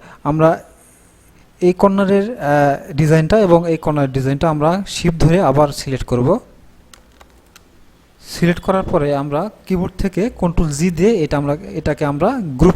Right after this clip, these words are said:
করে নিব। গ্রুপ করে নেওয়া হয়ে গেলে আমরা Alt ধরে কপি করে আমরা উপরের দিকে আরেকটা নিয়ে যাব। তো এটাকে আমরা আরেকটা কপি করে উপরের দিকে নিয়ে আসলাম।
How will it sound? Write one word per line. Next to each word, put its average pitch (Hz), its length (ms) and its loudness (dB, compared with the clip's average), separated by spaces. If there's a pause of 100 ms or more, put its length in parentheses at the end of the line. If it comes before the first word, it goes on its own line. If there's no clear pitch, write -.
করে 123 140 -4
নিব। 113 280 -4 (640)
গ্রুপ 190 180 4
করে 202 180 4
নেওয়া 175 200 4
হয়ে 156 200 4
গেলে 160 280 0
আমরা 151 360 0 (640)
Alt 180 400 4 (220)
ধরে 160 260 4
কপি 160 280 2
করে 156 180 0
আমরা 151 280 -2
উপরের 160 400 0
দিকে 165 240 -2
আরেকটা 131 280 -4
নিয়ে 120 200 -2
যাব। 107 260 -2 (4000)
তো - 120 -20
এটাকে 185 340 -4
আমরা 170 280 2
আরেকটা 170 380 0
কপি 151 220 0
করে 175 160 2
উপরের 156 300 4
দিকে 135 160 -2
নিয়ে 123 160 -2
আসলাম। 214 320 -2